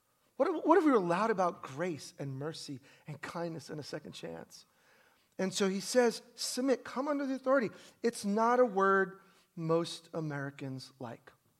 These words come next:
uh, c-, because we wanna flaunt our rights. And this is where it is different. They are living in a different world, their church, than our church. And as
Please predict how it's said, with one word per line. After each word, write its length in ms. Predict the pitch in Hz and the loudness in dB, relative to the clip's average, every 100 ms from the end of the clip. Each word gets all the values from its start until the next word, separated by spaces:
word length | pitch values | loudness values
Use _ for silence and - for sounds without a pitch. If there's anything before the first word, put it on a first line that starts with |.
| _ _ _ _ _ _ _ _ _ - _ _ - | _ _ _ _ _ _ _ _ _ -20 _ _ -10
uh, 140 | 135 175 | -10 -6
c-, 80 | 180 180 | -8 -6
because 260 | 156 170 | -6 -4
we 80 | 156 | 0
wanna 200 | 156 180 | 0 -2
flaunt 380 | - - 143 165 - | -4 -8 -6 -6 -2
our 200 | 175 196 | 0 2
rights. 440 | 262 131 - - _ | 0 -2 -10 -20 _
And 180 | 165 160 160 - - | -6 -4 -6 -16 -10
this 120 | 165 | -8
is 80 | 165 | 0
where 140 | 180 | 2
it 80 | 180 | 2
is 100 | 196 | 0
different. 400 | 156 220 143 135 | 0 0 -2 -4
They 80 | 165 | 0
are 140 | 208 | 2
living 260 | 220 214 208 | 4 2 2
in 80 | 175 | -2
a 60 | |
different 360 | 135 180 202 - | -2 -4 -4 -2
world, 520 | 185 185 160 156 196 - _ - | 4 6 6 4 0 -12 _ -2
their 140 | 196 | -2
church, 420 | - 165 143 - - _ _ | 0 -2 -4 -10 -20 _ _
than 120 | 202 | 2
our 200 | 247 311 | 6 6
church. 360 | - 190 117 - | 6 -2 -6 -2
And 200 | 196 202 - - _ - | 0 0 -2 -20 _ 4
as 300 | 180 180 | 4 4